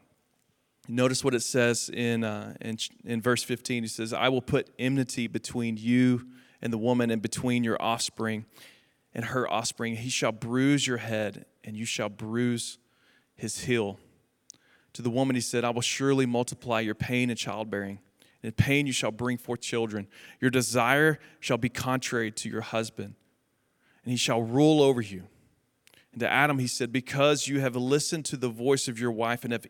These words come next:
eaten of the tree of which I've commanded you, you shall not eat of it. Cursed is the ground because of you.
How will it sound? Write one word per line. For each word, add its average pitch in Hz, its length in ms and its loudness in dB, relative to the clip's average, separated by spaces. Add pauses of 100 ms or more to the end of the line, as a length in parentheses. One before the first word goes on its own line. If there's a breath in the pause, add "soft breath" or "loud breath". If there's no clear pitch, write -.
eaten 147 240 -6
of 143 120 -2
the 127 80 -4
tree - 240 -4
of 113 100 -4
which 117 220 -4
I've 110 120 -10
commanded 120 560 -2
you, 104 140 -4 (460 soft breath)
you 123 360 2
shall 127 300 2
not 117 460 0
eat 113 180 -4
of 98 160 -6
it. 101 140 -6 (480 soft breath)
Cursed 151 400 2
is 131 100 -4
the 123 120 -2
ground 117 280 0
because 110 320 -4
of 98 80 -10
you. 101 220 -6